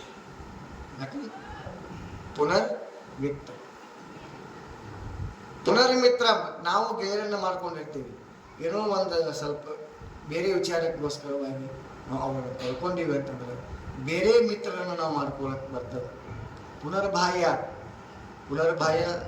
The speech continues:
ಹೆಂಡತಿ ಏನೋ ದೈವವಶಾತ್ ಆಕಿ ತಿಳ್ಕೊಂಡು ಅಥವಾ ನಮ್ಮನ್ನ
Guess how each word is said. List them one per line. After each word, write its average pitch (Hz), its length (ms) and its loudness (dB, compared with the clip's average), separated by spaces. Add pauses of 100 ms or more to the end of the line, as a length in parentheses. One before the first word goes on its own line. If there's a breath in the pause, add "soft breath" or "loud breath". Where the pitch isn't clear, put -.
(140)
ಹೆಂಡತಿ 175 400 2 (680)
ಏನೋ 185 120 -2 (140)
ದೈವವಶಾತ್ 180 600 2 (140)
ಆಕಿ 139 300 -4 (260)
ತಿಳ್ಕೊಂಡು 147 580 0
ಅಥವಾ 135 220 -2
ನಮ್ಮನ್ನ 131 380 0